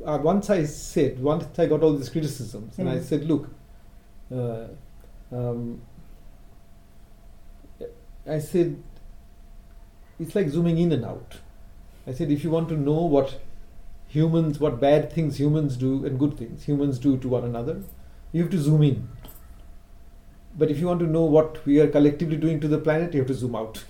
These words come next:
Speaker 1: <laughs> And then somebody criticized me, more than one person criticized me, saying, "But that's not enough. We have to say how these two articulate in our lives. How do they come together?" So,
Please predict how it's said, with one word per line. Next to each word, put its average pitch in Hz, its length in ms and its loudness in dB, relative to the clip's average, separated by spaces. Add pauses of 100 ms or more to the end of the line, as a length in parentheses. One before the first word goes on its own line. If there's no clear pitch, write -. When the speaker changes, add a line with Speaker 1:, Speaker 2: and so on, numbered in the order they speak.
(580)
Speaker 1:
<laughs> 135 80 0 (1400)
And 165 100 0
then 185 160 2
somebody 185 320 4
criticized 185 500 2
me, 160 200 0 (100)
more 208 220 -2
than 196 180 2
one 135 220 2
person 127 320 -2
criticized 147 360 0
me, 139 120 0
saying, 151 240 0
"But 151 200 -6
that's 160 220 0
not 147 140 2
enough. 131 240 0
We 143 80 4
have 139 100 2
to 143 80 -4
say 139 180 0
how 131 220 2
these 131 260 -2
two 127 300 -4 (180)
articulate - 720 -6 (680)
in 131 100 -2
our 113 140 -2
lives. 104 420 -8
How 156 100 4
do 156 60 2
they 147 120 2
come 127 200 -4
together?" 98 380 -12 (1080)
So, 160 540 0